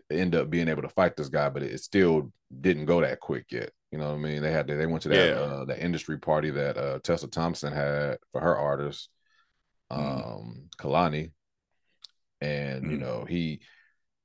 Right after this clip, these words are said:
Speaker 1: pretty much, like, there was a, an incident, looked like a fight between two people, and one of the fighters that was supposed to fight, uh, a Creed's boxer was,
Speaker 2: Adonis.
Speaker 1: was, was
Speaker 2: Adonis
Speaker 1: hurt.
Speaker 2: big ass.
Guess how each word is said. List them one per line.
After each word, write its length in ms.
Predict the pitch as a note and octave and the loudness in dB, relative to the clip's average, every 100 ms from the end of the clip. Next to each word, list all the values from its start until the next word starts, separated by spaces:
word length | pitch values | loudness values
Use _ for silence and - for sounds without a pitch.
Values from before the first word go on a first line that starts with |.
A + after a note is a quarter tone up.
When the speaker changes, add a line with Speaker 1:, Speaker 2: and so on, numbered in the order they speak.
| _ | _
Speaker 1:
pretty 160 | C#3+ B2+ | 8 8
much, 280 | A#2 A2 F2 | 10 8 8
like, 160 | E2 | 6
there 100 | G2+ | 6
was 180 | F#2+ E2 | 6 6
a, 280 | E2 C#2+ - | 2 0 0
an 80 | F#2+ | 0
incident, 500 | G#2 E2 D#2+ D2+ C#2 | 0 2 2 2 0
looked 120 | E2+ | 2
like 240 | D#2+ D#2 C#2+ | 4 4 2
a 100 | C#2 | 0
fight 280 | - F2+ D2+ | 4 4 4
between 380 | - E2+ D#2+ | -6 -4 -4
two 160 | - F2 | -4 -4
people, 500 | - E2+ F2 E2 D2+ | -2 0 2 2 2
and 260 | C#2+ C#2+ C#2+ | 0 -2 0
one 160 | E2+ | 0
of 60 | D#2 | 0
the 60 | |
fighters 340 | - E2+ F2 D2+ | 2 4 4 4
that 80 | D2+ | 2
was 100 | D2+ | 2
supposed 220 | E2+ D#2 | -2 -2
to 60 | - | -4
fight, 380 | - D2 C#2 - _ _ - | 2 2 0 -8 _ _ -10
uh, 340 | - - B1+ - - | -6 -6 -8 -12 -12
a 60 | |
Creed's 680 | - G#2 G#2+ F2 E2+ - - _ _ - | -4 4 6 4 2 -4 -12 _ _ -2
boxer 480 | D2 G#2+ - D#2+ D2+ | 6 6 6 -2 0
was, 80 | D2+ | 2
Speaker 2:
Adonis. 320 | F#2 F2 - | 4 4 0
Speaker 1:
was, 140 | - | -8
was 180 | - - - | -18 -20 -12
Speaker 2:
Adonis 300 | D2+ F#2 F2 | 2 4 6
Speaker 1:
hurt. 140 | F#2 | 4
Speaker 2:
big 140 | D#2 D2+ | 2 -2
ass. 220 | C#2+ C#2 | -2 -4